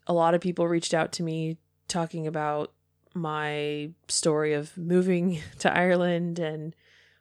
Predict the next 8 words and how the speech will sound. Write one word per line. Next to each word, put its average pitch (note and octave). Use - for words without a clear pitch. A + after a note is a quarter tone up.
making E3+
friends E3
and E3
stuff. E3
So, F3
you A#3
know, G#3+
like, F#3+